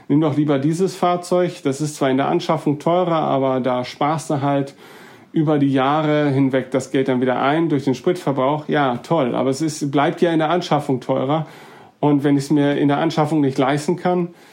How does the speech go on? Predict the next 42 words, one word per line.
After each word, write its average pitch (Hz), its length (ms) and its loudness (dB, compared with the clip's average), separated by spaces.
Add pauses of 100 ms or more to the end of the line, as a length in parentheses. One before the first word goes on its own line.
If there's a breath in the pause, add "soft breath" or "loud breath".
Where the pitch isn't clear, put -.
(280 loud breath)
äh, 143 100 -2
und 139 400 0
auch 139 260 -2
vielleicht 139 380 -2
dann 139 160 0
in 143 420 2
monatlichen 139 540 0
Raten 131 420 0
nicht 147 160 0
leisten 156 440 -2
kann, 156 320 0
dann 131 120 0
hilft 165 240 0
mir 156 120 0
das 139 160 -2
nicht, 165 200 -2
dass 147 160 -2
ich 139 100 0
auf 131 100 -4
der 139 100 -2
anderen 156 220 0
Seite 143 240 -2
vielleicht 143 280 -4
irgendwie 135 340 -2
spare. 151 480 -4 (400 loud breath)
Denn 143 180 2
so 160 120 2
funktioniert 180 560 0
das 151 200 -2
nun 131 100 4
mal 117 260 0 (500 loud breath)
nicht 151 480 0
immer, 113 340 0 (100)
ne? 160 200 0
Also, 139 640 0
äh, 135 320 0 (460 loud breath)
äh, 139 200 2
logisch, 170 520 2
äh, 151 180 0
Geld, 147 320 0
was 139 160 0
man 143 300 0